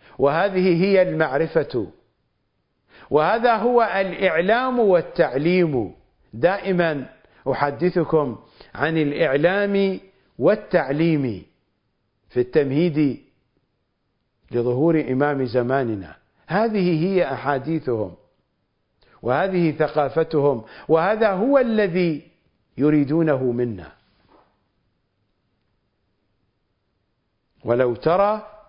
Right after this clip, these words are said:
إذ فزعوا فلا فوت وأخذوا من مكان قريب"، بحسب الأحاديث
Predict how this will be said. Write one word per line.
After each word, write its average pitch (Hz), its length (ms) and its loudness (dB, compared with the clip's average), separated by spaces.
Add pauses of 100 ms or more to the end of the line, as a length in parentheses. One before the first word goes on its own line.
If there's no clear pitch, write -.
إذ 139 360 -2
فزعوا 135 720 -4 (1000)
فلا 175 320 0
فوت - 800 -4 (920)
وأخذوا 247 1040 2 (220)
من 196 260 0
مكان 175 640 -2
قريب"، 143 500 -2 (720)
بحسب 190 520 -2
الأحاديث 170 1040 -2